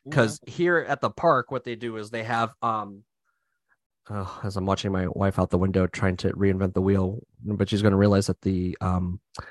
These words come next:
Speaker 1: extension cord that she just pulled doesn't have the three prongs. So, yep.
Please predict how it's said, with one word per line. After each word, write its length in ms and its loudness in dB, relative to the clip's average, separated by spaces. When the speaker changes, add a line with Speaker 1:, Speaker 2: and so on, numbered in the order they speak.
Speaker 1:
extension 420 2
cord 180 6
that 120 -2
she 120 -2
just 280 -4
pulled 280 0
doesn't 420 0
have 220 -2
the 80 -4
three 180 -2
prongs. 600 -4
So, 260 -2
yep. 140 -4